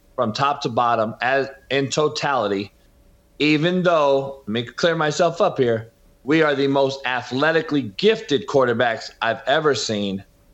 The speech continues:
does not mean they're the best quarterback. We're not asking running backs to play the position.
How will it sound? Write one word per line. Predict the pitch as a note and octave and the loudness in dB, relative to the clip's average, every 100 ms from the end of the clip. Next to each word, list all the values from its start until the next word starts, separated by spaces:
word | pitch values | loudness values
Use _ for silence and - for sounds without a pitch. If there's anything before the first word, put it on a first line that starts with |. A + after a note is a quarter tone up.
| - | -2
does | A2+ G#2+ | 0 2
not | B2+ C3+ C3 | 0 -2 -2
mean | D3 C#3 G#2+ G2 | 0 2 0 -2
they're | G2 A2 A2 | 2 2 2
the | G2+ | 0
best | A2+ A2+ A2 - | 0 0 -2 -8
quarterback. | - E3+ C#3+ G2+ F2 C#2+ - - - _ _ - | -2 0 2 0 -2 -6 -8 -18 -20 _ _ -4
We're | A#2 | -2
not | D3+ D#3 - | 0 -4 -6
asking | C3+ F3 E3 - - C#3+ C3+ C3 - _ | -4 -4 -6 -12 -4 -2 0 -2 -8 _
running | A2 B2+ F3+ E3 B2 | -4 0 0 0 0
backs | A2+ A2+ - | -2 -4 -10
to | |
play | G2+ B2 | -4 -2
the | A2+ | -2
position. | - G2 D#3+ G3 - | -4 -2 0 0 -2